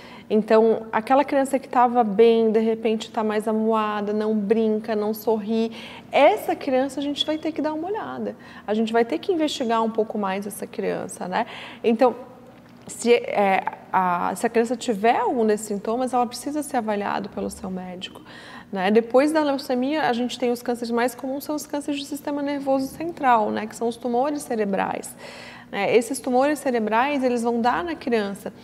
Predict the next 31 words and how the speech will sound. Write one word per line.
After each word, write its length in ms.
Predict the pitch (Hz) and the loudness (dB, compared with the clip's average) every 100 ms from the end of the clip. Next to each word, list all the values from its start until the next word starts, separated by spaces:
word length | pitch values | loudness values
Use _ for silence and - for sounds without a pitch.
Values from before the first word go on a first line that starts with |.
| - - | -20 -10
uma 140 | 233 254 | 2 4
dor 240 | 247 247 | 6 4
de 80 | 240 | 2
cabeça 460 | - 220 220 220 226 | -4 0 0 0 -4
que 80 | |
não 100 | 226 | -2
melhora. 720 | 220 220 220 214 214 208 214 214 - - - | 0 2 2 2 2 0 -2 -6 -10 -8 -2
Uma 100 | 240 | -2
criança 400 | 247 277 311 311 | 2 0 0 -6
que 100 | - | -4
tem 220 | 320 349 | -2 2
dor 180 | 302 294 | 4 2
de 120 | - | 0
cabeça 400 | 240 214 208 226 | 2 4 4 4
e 20 | |
ela 120 | 220 | 2
acorda 360 | 220 220 269 254 | 2 2 2 2
no 140 | 254 | 2
meio 400 | 240 233 370 587 | 2 4 4 4
da 100 | 403 | 4
noite 440 | 302 208 190 190 - | 2 2 0 -4 -10
por 160 | - | -14
causa 340 | - 226 226 214 | 0 2 2 0
dessa 300 | 185 185 185 | -4 -6 0
dor, 320 | 196 226 226 - - - | 4 6 4 -6 -18 -2
tem 100 | 208 | 0
alguma 320 | 185 214 240 | 0 -2 -4
coisa 300 | - 240 220 | -4 -4 -2
errada 320 | 190 202 190 | -6 -6 -8
com 200 | - 185 | -8 -8
ela. 260 | 165 151 | -6 -6